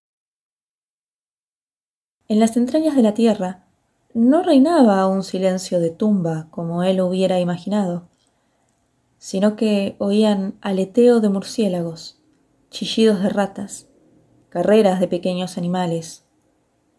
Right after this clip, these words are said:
goteo de agua y un sordo golpe rítmico, el latido de un corazón, como si se encontraran dentro de un organismo vivo,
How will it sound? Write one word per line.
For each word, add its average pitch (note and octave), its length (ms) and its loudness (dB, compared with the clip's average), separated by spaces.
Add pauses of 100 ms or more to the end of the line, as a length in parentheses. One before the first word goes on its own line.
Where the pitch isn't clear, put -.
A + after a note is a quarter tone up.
(100)
goteo G3+ 420 -2
de G3 140 2
agua F3 420 0 (1000)
y G3 140 -6
un G3 100 0
sordo A#3 580 2
golpe G#3 380 0
rítmico, G3+ 640 -4 (680)
el F#3+ 160 -2
latido G#3 460 2
de F#3 140 2
un F3+ 100 -4
corazón, F3 580 -6 (960)
como F3+ 200 -6
si F#3 140 -10
se - 100 -8
encontraran F3+ 560 -2
dentro F#3 380 0
de F3+ 80 0
un F#3 140 -2
organismo F3+ 500 -4
vivo, F3 320 -6